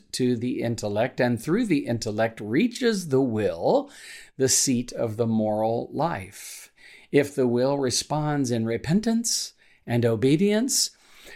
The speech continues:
the Holy Spirit illuminates the penitent heart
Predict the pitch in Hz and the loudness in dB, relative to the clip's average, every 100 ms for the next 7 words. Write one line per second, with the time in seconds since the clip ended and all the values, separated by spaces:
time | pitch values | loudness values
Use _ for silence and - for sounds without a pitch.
0 | - 123 127 147 160 147 143 160 143 120 | -8 -2 0 2 2 0 0 0 2 0
1 | - _ 120 123 123 147 240 311 151 110 | -2 _ -6 -4 2 4 6 4 2 -2
2 | 107 - - 117 - 147 175 185 - 95 | -2 -2 -2 -8 -6 0 2 2 0 -8
3 | - 98 87 95 | -8 -8 -8 -10